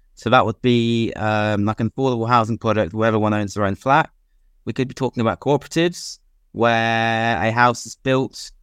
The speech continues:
um, self-built or renovated and managed by members of a group who have democratic control over the, over the scheme. And they can either own that through shared ownership or an affordable rent proposal.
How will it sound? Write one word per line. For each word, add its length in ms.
um, 560
self-built 520
or 140
renovated 760
and 120
managed 400
by 80
members 320
of 80
a 60
group 400
who 160
have 260
democratic 460
control 400
over 200
the, 120
over 200
the 80
scheme. 440
And 340
they 100
can 140
either 340
own 220
that 200
through 140
shared 300
ownership 480
or 160
an 80
affordable 420
rent 200
proposal. 520